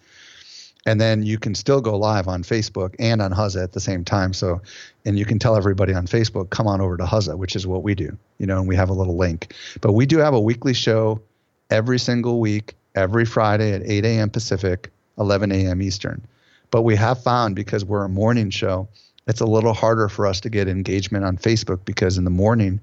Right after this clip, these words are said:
on Facebook, a lot of people are in transit to work or whatever, so they're not gonna watch a long show.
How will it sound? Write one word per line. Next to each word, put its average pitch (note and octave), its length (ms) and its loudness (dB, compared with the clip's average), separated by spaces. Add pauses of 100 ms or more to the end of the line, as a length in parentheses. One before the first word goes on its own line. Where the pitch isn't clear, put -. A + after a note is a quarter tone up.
(560)
on G2+ 140 2
Facebook, F#2+ 500 0
a F#2+ 60 0
lot F#2 240 2
of F#2 60 0
people G2+ 360 -2
are F#2 400 0 (440)
in G#2 140 4
transit G2 440 0
to G2+ 100 -2
work F#2 280 0
or B2 40 0
whatever, A2+ 320 2
so A2+ 120 -4
they're G#2 120 0
not G2+ 180 0
gonna F#2+ 160 0
watch F#2 340 0
a G#2 60 0
long F2 300 -2
show. F2 360 -4